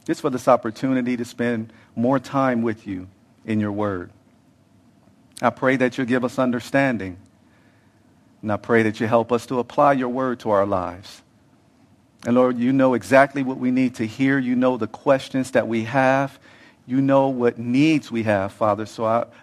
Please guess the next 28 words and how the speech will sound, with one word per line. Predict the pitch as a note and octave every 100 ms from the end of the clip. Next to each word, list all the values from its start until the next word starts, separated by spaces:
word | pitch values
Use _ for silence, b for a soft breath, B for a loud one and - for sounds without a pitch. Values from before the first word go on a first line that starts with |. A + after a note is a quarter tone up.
| -
I |
pray | - - D#3 C#3+
that | C3+ -
you | C3 A2+
meet | A2 C3+ C#3
us | A2 G2+ - - b b b b b b b b _
and | B2+ A#2
that |
you | B2
meet | A#2 B2+ C3+
those | C3 A#2+ -
needs. | B2 A#2 G2+ - - - _ _ _ _ _ _ _ _ _ _ _ _ _ _ _ -
So, | A#2
Father, | G#2+ B2 A#2+
I | A#2
pray | A2+ B2+ A#2+
for | A#2 A#2
the | G2+ G2 F#2+ _ b b _
gift | C3 C3
of | A#2 -
teaching | - C#3 C3 C#3+ C3+
and | B2+ G#2
a |
fresh | G2+ C3+ B2 -
filling | B2+ A#2+ A#2+
of | A#2
your | A2+
spirit. | A2+ - G#2 G2 G2+